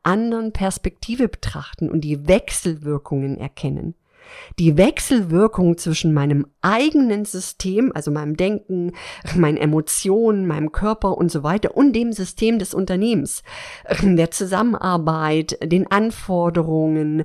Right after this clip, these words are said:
der Strategie und was es da alles gibt.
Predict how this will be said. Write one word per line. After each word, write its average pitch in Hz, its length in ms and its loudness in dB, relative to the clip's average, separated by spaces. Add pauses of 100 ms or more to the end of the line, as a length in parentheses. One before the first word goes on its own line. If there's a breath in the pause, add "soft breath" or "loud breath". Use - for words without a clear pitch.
(320 loud breath)
der 175 100 2
Strategie 175 600 0
und 160 240 2
was 277 160 2
es - 120 -10
da - 140 -4
alles 170 320 -2
gibt. - 340 -4